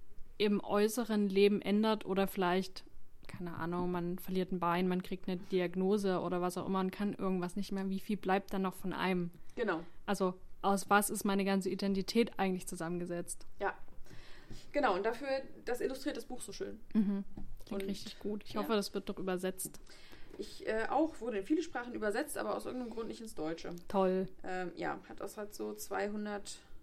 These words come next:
Speaker 2: zweihundertsiebzig Seiten. Black Milk von Elif Shafak ist erschienen bei Penguin Books, ähm, zweitausendsieben und ist im Original in Türkisch erschienen, wurde übersetzt von Hande Sapsu.
Speaker 1: Okay.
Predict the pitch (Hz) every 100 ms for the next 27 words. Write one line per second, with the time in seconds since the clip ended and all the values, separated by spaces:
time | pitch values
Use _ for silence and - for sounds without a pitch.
0 | - - - 208 185 185 - 190 - -
1 | - - - - - - - 220 226 269
2 | 311 262 190 202 220 214 202 247 - 208
3 | - - - - 202 262 254 214 190 190
4 | 190 190 226 233 262 269 247 262 - -
5 | - - - - - 196 202 202 196 208
6 | 208 196 190 185 254 349 359 370 - -
7 | - 196 190 185 - 190 185 175 185 185
8 | 165 160 - 185 185 202 214 208 - -
9 | 185 196 185 185 185 190 190 190 175 175
10 | 175 - - - - - 170 160 165 175
11 | - - - - - - - - - -
12 | 190 202 190 185 175 - - 165 180 -
13 | - 156 - - - - - - - -
14 | 302 -